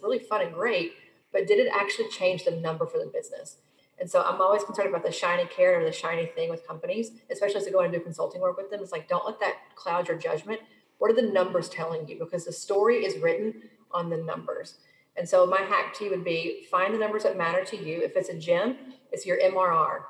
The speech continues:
It's your members who are coming in, who's renewing. What are your costs? What does your coaching staff cost you?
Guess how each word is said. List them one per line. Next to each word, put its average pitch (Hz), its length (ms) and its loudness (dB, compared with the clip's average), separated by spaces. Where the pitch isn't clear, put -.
It's - 240 0
your 185 100 4
members 196 300 0
who 196 100 0
are 180 60 4
coming 185 340 -2
in, 165 100 0
who's 214 220 0
renewing. 190 580 -2
What 185 120 6
are 226 40 4
your 233 180 6
costs? - 580 0
What 196 100 2
does 214 100 2
your 233 100 4
coaching 226 480 0
staff - 340 -6
cost - 440 -4
you? - 140 -12